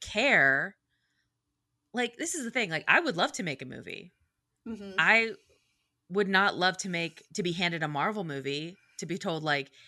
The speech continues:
Speaker 1: "Hey, uh, you need to, we're gonna let you direct, write and direct the fourth or the third Guardians of the Galaxy."
Speaker 2: Mm-hmm.
Speaker 1: So I'd be like, "Well, I don't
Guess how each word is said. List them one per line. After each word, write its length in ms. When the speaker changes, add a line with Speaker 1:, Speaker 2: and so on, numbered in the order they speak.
Speaker 1:
"Hey, 480
uh, 460
you 140
need 220
to, 120
we're 160
gonna 160
let 200
you 220
direct, 380
write 240
and 80
direct 400
the 340
fourth 600
or 80
the 120
third 500
Guardians 380
of 40
the 60
Galaxy." 540
Speaker 2:
Mm-hmm. 260
Speaker 1:
So 100
I'd 20
be 60
like, 120
"Well, 100
I 40
don't 200